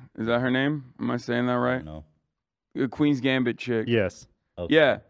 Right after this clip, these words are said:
Speaker 1: Um, she's great. Uh, she was selling laptops for, like,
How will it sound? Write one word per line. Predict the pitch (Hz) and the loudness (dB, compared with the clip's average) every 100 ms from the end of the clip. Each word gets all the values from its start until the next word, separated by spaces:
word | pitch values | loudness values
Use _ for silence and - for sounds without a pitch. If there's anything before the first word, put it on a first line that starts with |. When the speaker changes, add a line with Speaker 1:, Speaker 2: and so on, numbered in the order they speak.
| _ _ _ - | _ _ _ 2
Speaker 1:
Um, | 135 127 120 | 4 4 0
she's | - 147 | -4 -2
great. | 139 131 117 _ _ _ | 2 2 0 _ _ _
Uh, | 131 - - | 4 4 -2
she | - 247 | -2 2
was | 220 | 2
selling | - 226 190 143 | 4 4 4 4
laptops | 156 160 143 110 80 - | 4 2 0 0 -2 -2
for, | 135 | 0
like, | 127 | 0